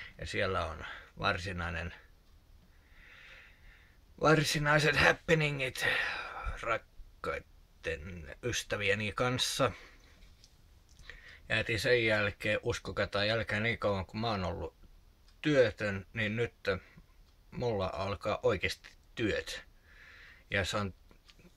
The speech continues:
työharjoittelu, koska mä oon ollut liian pitkään poissa, niin mun pitää aloittaa alusta. Ja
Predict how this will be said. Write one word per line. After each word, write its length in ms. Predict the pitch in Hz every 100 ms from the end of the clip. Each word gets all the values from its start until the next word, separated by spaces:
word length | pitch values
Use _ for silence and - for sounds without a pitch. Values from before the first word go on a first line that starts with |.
| -
työharjoittelu, 1300 | 156 147 135 127 - - - - 131 131 123 - 123
koska 240 | - 113 -
mä 100 | 110
oon 80 | 107
ollut 180 | 107
liian 320 | 113 131 107 90
pitkään 380 | 87 - 101
poissa, 380 | - 131 123 -
niin 100 | 104
mun 140 | 104 95
pitää 200 | 107 104
aloittaa 400 | 101 - 98 92
alusta. 420 | 80 - - - - - - - - - - - - - - - - -
Ja 360 | 107 104 -